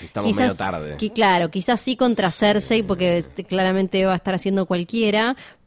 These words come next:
Speaker 2: pero no contra lo que venga después. Dany, Jon, juntos, bla, la mar en coche.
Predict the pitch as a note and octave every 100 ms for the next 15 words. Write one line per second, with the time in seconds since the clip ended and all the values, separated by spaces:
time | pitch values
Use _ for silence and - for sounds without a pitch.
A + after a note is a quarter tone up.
0 | _ _ F#3+ G3+ G#3 G#3 A3 A3+ G#3+ G3+
1 | G#3 G3+ G#3 G3+ G3+ F#3 F#3+ F3 F3 F3+
2 | F3 F3+ D#3+ - E3+ D#3+ D3+ F3 F3 F3
3 | F3 E3+ D#3 - E3+ F3 E3+ - F3 F3
4 | E3+ E3 E3 E3+ E3 E3 E3 D#3+ E3 D#3
5 | - - -